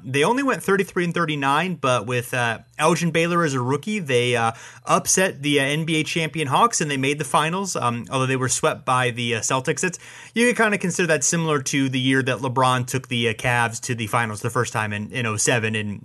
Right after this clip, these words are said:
you know, it was really impressive they got there, but then, of course, got, uh, swept by the Spurs once they got there. But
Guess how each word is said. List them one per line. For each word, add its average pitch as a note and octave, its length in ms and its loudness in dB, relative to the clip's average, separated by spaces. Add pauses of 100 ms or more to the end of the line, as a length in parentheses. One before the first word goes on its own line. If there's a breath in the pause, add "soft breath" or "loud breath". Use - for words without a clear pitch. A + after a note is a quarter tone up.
you A2+ 60 -4
know, G2+ 260 -6
it A#2 160 -8
was C3+ 220 -2
really C#3+ 160 4
impressive B2+ 320 2
they A#2+ 120 2
got A#2+ 220 2
there, A#2+ 140 2
but A2 140 -2
then, G#2+ 160 -2
of - 80 -12
course, A2 240 0
got, A2+ 320 0
uh, G2+ 180 0 (440 loud breath)
swept C#3+ 280 2
by B2+ 140 2
the A#2+ 160 0
Spurs B2+ 360 0
once A#2 260 -4
they G#2+ 200 -2
got G#2+ 240 -2
there. G2+ 100 -4
But C#3+ 200 -2